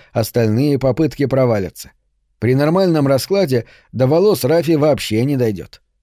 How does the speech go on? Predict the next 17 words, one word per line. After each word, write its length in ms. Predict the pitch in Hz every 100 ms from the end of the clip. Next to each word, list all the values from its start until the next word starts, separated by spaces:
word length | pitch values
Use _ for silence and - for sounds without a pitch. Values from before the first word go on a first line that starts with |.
| _ _
Приманка 640 | - 110 143 196 220 175 156
может 340 | 165 156 127
сработать 640 | - 123 127 190 185 160 -
лишь 380 | 135 175 165 -
в 80 |
конкретный 640 | - 143 139 139 160 135 147
временной 640 | 131 143 139 139 143 147
отрезок, 560 | 131 156 147 95 95 - _ _ _ 101
поэтому 460 | 120 147 165 160 _ _ _
вояж 440 | 90 120 139 104
в 60 | 101
больницу 580 | 117 120 120 107 - 104
Стенджера, 580 | - 175 160 120 113 107 _ _
скорее 400 | - - 185 185
всего, 360 | - 123 156 127
окажется 500 | 117 117 117 - 113
бессмысленным. 760 | 110 - 139 - 87 69 -